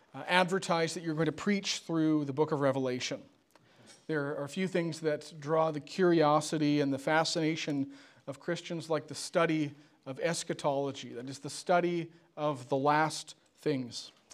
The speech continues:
And perhaps more than in any other era in church history,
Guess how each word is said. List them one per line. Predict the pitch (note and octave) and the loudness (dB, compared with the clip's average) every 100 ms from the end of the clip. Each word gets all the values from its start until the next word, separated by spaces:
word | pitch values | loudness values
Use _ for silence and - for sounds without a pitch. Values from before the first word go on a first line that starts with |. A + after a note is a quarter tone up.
| _ - _ _ | _ -20 _ _
And | D#3 | -6
perhaps | D3+ F3 F#3 - | 4 8 8 6
more | G3+ | 6
than | F3+ E3 | 6 2
in | E3 E3+ F3 | 0 -2 0
any | F#3 F#3+ F#3+ | 0 2 4
other | E3 E3+ | 4 2
era | F3 E3+ F3 | 4 6 8
in | F3 D#3 | 6 2
church | - E3+ - | -2 -4 -2
history, | E3+ - D3+ A#2 | -2 -2 -4 -6